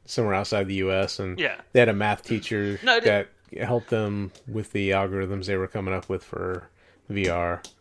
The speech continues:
Speaker 2: It's cool stuff, but to compare it to the Oculus is, is a misnomer. To say that, that using a five point five inch L C D screen with a Fresnel lens is comparative is just wrong.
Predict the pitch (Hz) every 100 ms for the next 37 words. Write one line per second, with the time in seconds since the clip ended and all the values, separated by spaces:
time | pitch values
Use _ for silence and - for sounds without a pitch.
0 | _ _ _ _ _ _ - - 190 -
1 | 277 247 - 196 - 143 139 - 131 151
2 | 135 - 123 120 117 113 113 107 - 110
3 | 98 - 123 110 110 104 104 - 113 95
4 | 92 95 - 127 - 127 117 104 _ _
5 | _ 127 - 120 120 131 113 107 101 101
6 | - 113 - 117 107 - 117 113 107 104
7 | 110 104 - 107 107 101 - 120 113 107
8 | 104 104 107 - 104 104 101 98 107 101
9 | 98 - 98 - 98 - 107 104 98 98
10 | 92 - - _ _ _ - _ _ _
11 | - 113 - 101 98 92 90 90